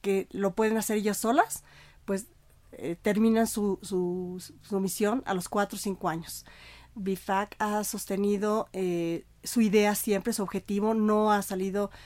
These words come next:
de, de, hemos ampliado incluso, ¿no? O sea, el, el apoyo era a la mujer embarazada, pero ahora ya nos estamos también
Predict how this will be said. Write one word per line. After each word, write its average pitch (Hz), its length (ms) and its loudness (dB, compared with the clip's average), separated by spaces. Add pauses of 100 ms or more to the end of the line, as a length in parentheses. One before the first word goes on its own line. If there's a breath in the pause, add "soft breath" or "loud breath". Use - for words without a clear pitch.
(260 soft breath)
de, 170 960 0 (120)
de, 170 480 -4 (220)
hemos 233 380 4
ampliado 226 520 4
incluso, 208 460 0
¿no? 170 140 -4
O - 20 -10
sea, 180 180 -6
el, 180 140 -2
el 180 320 0
apoyo 196 320 2
era 214 240 2 (180 soft breath)
a - 60 -6
la 180 80 0
mujer 190 200 0
embarazada, 196 460 0
pero 180 220 2
ahora 180 240 4
ya 185 120 0
nos 180 160 -2
estamos 185 320 -6 (360 soft breath)
también 190 400 4